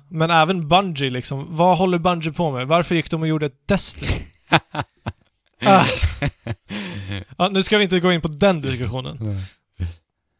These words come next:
Speaker 2: Ja, men,
Speaker 1: Men
Speaker 2: eh, jag
Speaker 1: ändå.
Speaker 2: tänker så här, man har ju sett lite blandade reaktioner. Vi pratade ju om det här inledningsvis, att en del verkar inte vara jättenöjda med den här visningen, vilket jag,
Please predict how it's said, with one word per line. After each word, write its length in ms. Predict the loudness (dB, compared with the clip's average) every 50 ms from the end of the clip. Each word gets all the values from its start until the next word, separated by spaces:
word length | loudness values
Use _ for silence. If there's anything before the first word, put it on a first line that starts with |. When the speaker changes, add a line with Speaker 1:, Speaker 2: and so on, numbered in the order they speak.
| _ _ -4
Speaker 2:
Ja, 320 | 0 2 4 4 4 2 -2
men, 380 | -4 -2 0 0 0 0 0
Speaker 1:
Men 300 | 0 0 2 2 2 2
Speaker 2:
eh, 60 | 0 -2 0
jag 120 | 4 4 4
Speaker 1:
ändå. 80 | 6
Speaker 2:
tänker 220 | 6 2 2 2 2
så 100 | 4 6
här, 240 | 6 6 4 0 -6 -12 -16 -14 -8
man 180 | -2 0 2 4
har 60 | 6
ju 60 | 6
sett 220 | 6 4 2 2 0
lite 160 | -2 -2 0
blandade 420 | 2 2 2 2 2 0 0 0 0
reaktioner. 380 | 0 -2 -2 -2 -2 0 0 0
Vi 140 | -2 -2 -4 _ _ -6
pratade 280 | -2 -2 -2 0 -2
ju 40 | -4
om 80 | -2 0
det 100 | -2 -2
här 380 | 0 -2 -2 -2 -4 -4 -8 -10 -8
inledningsvis, 800 | -6 -4 -4 -2 -2 -2 -4 -4 -6 -6 -6 -6 -6 -8 -10
att 220 | -10 -10 -10 -8 -6
en 140 | -4 -2 0
del 300 | 0 2 2 2 2 0
verkar 240 | 0 0 -2 -4
inte 140 | -4 -2 0
vara 160 | 2 2 2
jättenöjda 500 | 2 0 0 -2 0 2 2 2 2 0
med 80 | -2 -4
den 100 | -2 -2
här 60 | -2 -4
visningen, 480 | -4 -6 -8 -8 -10 -10 -8 -10 -10
vilket 260 | -8 -8 -6 -4 0
jag, 360 | 2 4 6 6 6 6 4